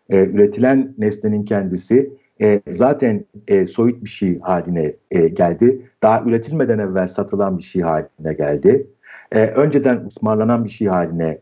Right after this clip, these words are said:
e, geldi. E, ve insanın, e, aslında, e, ne ürettiğini bilmeden ürettiği bir şey haline, e, geldi. E, öyle bir sistem, e, ortaya çıktı.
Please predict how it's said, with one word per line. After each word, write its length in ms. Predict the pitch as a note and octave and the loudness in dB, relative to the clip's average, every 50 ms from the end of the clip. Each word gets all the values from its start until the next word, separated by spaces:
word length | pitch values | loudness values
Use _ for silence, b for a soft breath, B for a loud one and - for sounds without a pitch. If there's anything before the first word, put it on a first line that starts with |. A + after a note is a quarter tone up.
| _ _ - | _ _ -2
e, 180 | F2 E2+ E2 | 0 0 0
geldi. 720 | D#2 E2 E2 - E2 D2+ D2+ C#2+ C#2 D#2+ G#2 C3 D#3 - - b b b b b b | -2 -4 -4 -4 -2 -2 -2 -4 0 2 2 2 2 0 -8 b b b b b b
E, 200 | G#2 G#2+ G#2 G2+ | 2 2 4 4
ve 120 | A2 G#2 | 4 2
insanın, 520 | A#2 A#2 A#2 - C#3 F3 F#3 E3+ - - _ _ - | 2 0 -2 -2 0 0 0 -2 -4 -8 _ _ -2
e, 180 | F#2 F#2 G2 - | 0 0 0 0
aslında, 640 | - - - - - D3 D3+ E3 C3+ A2+ A#2 - _ _ _ _ - | -2 -6 -6 -6 -6 0 2 2 0 0 -2 -8 _ _ _ _ 0
e, 220 | G#2 G#2+ G#2 A2 | 2 2 4 4
ne 80 | D3 E3 | 4 2
ürettiğini 580 | F#3 F3+ D#3 D3 C#3+ - D3+ D3 D3 C#3 C#3 | 4 4 4 2 2 -2 -6 -4 -2 -2 -4
bilmeden 420 | D3 D#3+ F#3 F#3 D#3+ A2 A#2 G2 F#2+ | -2 0 2 2 2 2 0 -4 -4
ürettiği 560 | - G#2 F2+ F2 F2 - _ - E2+ D#2+ D#2 | -6 -4 -4 -6 -6 -6 _ -6 -6 -6 -6
bir 60 | D#2+ | -8
şey 180 | - - G2 F2 | -10 -6 -6 -4
haline, 540 | D#2+ D#2 D#2 D2+ - D2+ D2 C#2 C2+ C2+ - _ _ - | -2 -2 -4 -6 -6 -8 -8 -8 -8 -8 -10 _ _ 0
e, 100 | E2+ - | 0 0
geldi. 560 | D3 - D#2+ - - - C2+ C2 - - - _ _ B B B B B | 0 -2 -4 -4 -2 -4 -6 -6 -8 -14 -14 _ _ B B B B B
E, 60 | - G2 | 2 4
öyle 400 | F#2+ G2 F2+ A2 A#2+ B2+ C3+ B2+ | 4 4 6 4 6 6 6 4
bir 80 | A#2+ | 4
sistem, 580 | G#2 - - G#2 G2 - - A2+ G#2+ G#2 G2 - _ | 0 0 -10 -14 -12 -4 -2 -2 -2 -2 -4 -8 _
e, 120 | - G2 F#2+ | -2 -2 0
ortaya 460 | - G2 F2+ - - B2+ C#3+ D3 - | 0 -2 -6 -6 -4 -6 -6 -6 -6
çıktı. 360 | - - _ _ _ C#3+ C#3 | -10 -20 _ _ _ -14 -14